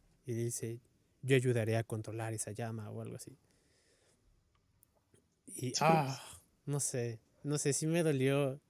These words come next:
Speaker 1: que no pudiera cumplir su promesa. Fue como de, ah.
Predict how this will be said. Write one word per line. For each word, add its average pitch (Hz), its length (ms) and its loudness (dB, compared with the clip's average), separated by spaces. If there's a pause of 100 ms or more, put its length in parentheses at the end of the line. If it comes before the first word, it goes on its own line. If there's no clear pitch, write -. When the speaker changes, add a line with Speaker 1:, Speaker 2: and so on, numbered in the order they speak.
Speaker 1:
que 139 100 2
no 135 160 2
pudiera 139 380 2
cumplir 123 420 -6
su 120 140 -8
promesa. 113 500 -8
Fue 127 160 -10
como 131 220 -10
de, 117 220 -12
ah. 160 520 0